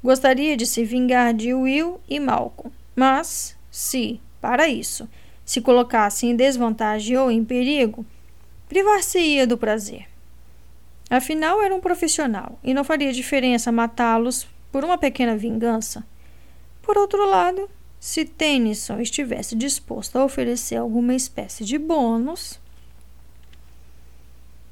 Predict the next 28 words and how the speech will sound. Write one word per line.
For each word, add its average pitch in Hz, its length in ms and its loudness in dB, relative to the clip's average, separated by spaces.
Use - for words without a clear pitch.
Enquanto 349 400 2
revirava 311 540 2
esses 262 200 -2
pensamentos 240 680 0
na 240 140 2
mente, 247 600 2
ele 247 180 2
se 247 140 -2
preparava 262 600 4
para 254 220 2
atacar 233 380 -2
Horace. - 540 -6
Sua 285 320 2
capa 285 380 2
estava 240 340 -2
presa 254 460 2
no 220 100 2
pescoço 233 760 -2
por 247 220 -2
um 262 120 0
cordão 254 600 0
de 277 100 -2
puxar. 240 580 -6
Com 233 160 2
cuidado, 233 720 0
desfez 254 680 2
o 247 80 4
nó 226 340 2